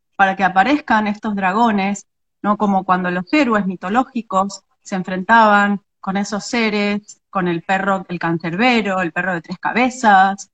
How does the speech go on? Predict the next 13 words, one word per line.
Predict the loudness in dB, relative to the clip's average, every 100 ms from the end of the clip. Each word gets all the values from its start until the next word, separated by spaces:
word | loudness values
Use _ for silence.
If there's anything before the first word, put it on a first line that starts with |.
| _
con | -4 -2
la | 0 2
hidra, | 2 2 2 4 4 4 -2 _ _
con | -6
los | -4
dragones. | -4 -2 2 2 2 0 0 -4 -4
No | 2 4
hay | 6 6 4
ningún, | -2 0 0 6 8 6 2 _ -8
ningún | -6 -2 4 4 4 _
héroe | -4 -2 0 2 2 0 -2
o | -4
heroína | -2 -2 0 2 4 2